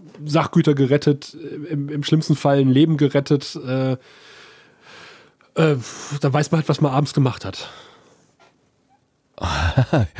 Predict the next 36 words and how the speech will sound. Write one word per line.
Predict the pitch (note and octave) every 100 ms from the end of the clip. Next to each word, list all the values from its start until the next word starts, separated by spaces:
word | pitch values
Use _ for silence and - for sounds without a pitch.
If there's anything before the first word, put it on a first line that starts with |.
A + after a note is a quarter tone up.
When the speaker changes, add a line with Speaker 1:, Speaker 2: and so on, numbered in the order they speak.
| - -
Speaker 2:
Okay. | A2 - - G#2 - - - G#2 - - G2+ - - - F#2+
Ja, | G2+ - -
dann | A2
hat | A2
das | A#2
Leben | F2+ C#3 A#2+
einen | G2 B2+
Sinn. | F#2+ G#2 F#2 D#2 - - -
Ja. | F#2 E2+ D#2+ - - -
Speaker 1:
<laughs> | D#3 D#3 C#3+ C#3 - - F#3+ E3+
Naja, | F#2+ A#2
klingt | - D#3 E3+
ein |
bisschen, | C3 - B2+ G2+ F#2+
ja. | F#2 A2+ F2+ - - -
Speaker 2:
Pathetisch, | - A#2+ D3+ E2 -
ja, | - F#2
ein | E2
bisschen. | E2+ G#2+ A2+
Aber | - G#2+
Speaker 1:
Pathetisch, | G2 C#3 C#3+ B2+
Speaker 2:
ja, | A#2
ich, |
Speaker 1:
aber | A#2 A2+ A2+
Speaker 2:
ein | G#2+
bisschen | D#3 G3
ist | E3 D3
was, | C#3
was, | G#2 G2 G2+ -
was, | G2 - -
kann | -
ich | A2
das | A2
schon | G#2+
verstehen, | G#2+ G2 - G#2+ D#2+
ja. | D#2+ D#2+